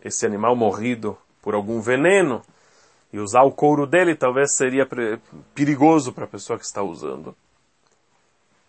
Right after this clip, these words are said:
Ou, se o Talmud tá falando de uma pessoa que faleceu calçando um determinado sapato, que não se usa esse sapato. Então, pelo Rabi Yehuda Hassid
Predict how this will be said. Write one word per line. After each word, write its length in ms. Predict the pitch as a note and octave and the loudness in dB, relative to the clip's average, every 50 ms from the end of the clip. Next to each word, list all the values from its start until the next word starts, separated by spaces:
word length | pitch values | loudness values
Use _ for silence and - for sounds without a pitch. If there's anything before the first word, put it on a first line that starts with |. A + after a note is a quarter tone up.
| _ _ _ _ _ _ | _ _ _ _ _ _
Ou, 520 | - F3+ A3+ B3 A3 G#3 G#3+ G#3 - - _ _ _ _ _ _ _ _ _ _ _ _ _ _ _ _ _ _ _ _ _ _ _ _ - - _ _ _ _ _ _ _ _ _ _ _ _ _ _ | 4 8 8 10 10 10 8 6 4 2 _ _ _ _ _ _ _ _ _ _ _ _ _ _ _ _ _ _ _ _ _ _ _ _ -20 -20 _ _ _ _ _ _ _ _ _ _ _ _ _ _
se 840 | - - - - - - - F#3+ F#3+ F#3 F#3 F#3 F3+ F3+ F#3 - _ _ _ _ _ _ _ _ _ _ _ - | -6 -2 0 0 2 2 2 2 2 2 2 2 2 0 0 -2 _ _ _ _ _ _ _ _ _ _ _ -6
o 100 | E3 - | 0 4
Talmud 280 | E3+ E3 E3 F3 F3+ | 4 6 6 4 4
tá 120 | - F#3 E3 | 2 0 0
falando 520 | - D3+ C#3+ D3 F3 F#3+ F#3 E3+ D3 D3+ | 2 2 4 4 4 4 2 2 0 -2
de 60 | C#3 | -2
uma 140 | C#3 C#3 C3 | 0 -2 -2
pessoa 640 | - - C#3+ B2 - - - - G3+ A#3 B3+ A#3 | -2 -2 -4 -2 -2 0 2 6 6 8 6 6
que 120 | F3 - C#3+ | 4 2 -6
faleceu 720 | - - C#3 C3 B2 B2 A2 - - - C#3 C#3+ C#3 - _ | -4 0 0 0 2 0 -2 0 0 2 4 2 2 0 _
calçando 560 | - - G#2+ G#2 F#2+ - - A#2+ A#2 B2 B2 | -4 -2 -2 -2 -2 -4 -2 -2 -2 -2 -4
um 60 | A#2+ | -8
determinado 400 | B2 A#2+ - C3+ C3+ C#3+ D3 D3+ | -8 -6 -6 -4 -2 0 -2 -2
sapato, 680 | D3 - - F3 - - A#3 C4+ C4 A3 - - F#3+ - _ _ _ _ _ _ _ _ _ _ | 0 0 0 0 2 4 4 4 4 2 -2 -10 -14 -14 _ _ _ _ _ _ _ _ _ _
que 80 | - - | -6 -2
não 120 | D3+ E3 | -2 0
se 180 | D#3+ - - E3 | 0 -2 -4 -4
usa 220 | D3+ D3 C3+ C#3+ | -4 -4 -4 -4
esse 160 | C#3 B2+ - A#2 | -4 -4 -6 -10
sapato. 540 | - - G#2+ - - - - - _ _ _ _ _ _ _ _ _ _ _ _ _ _ _ _ _ _ - | -8 -10 -10 -10 -12 -16 -16 -16 _ _ _ _ _ _ _ _ _ _ _ _ _ _ _ _ _ _ -8
Então, 100 | - F3 | -4 0
pelo 180 | F3 A#3 C4 | 2 4 6
Rabi 160 | C4 B3 A#3+ A#3 | 6 6 6 4
Yehuda 240 | G#3 G#3 F#3 D#3 | 4 4 4 4
Hassid 460 | E3+ E3+ - - A3 G#3+ G3 F3 - | 2 2 2 2 2 2 0 0 -6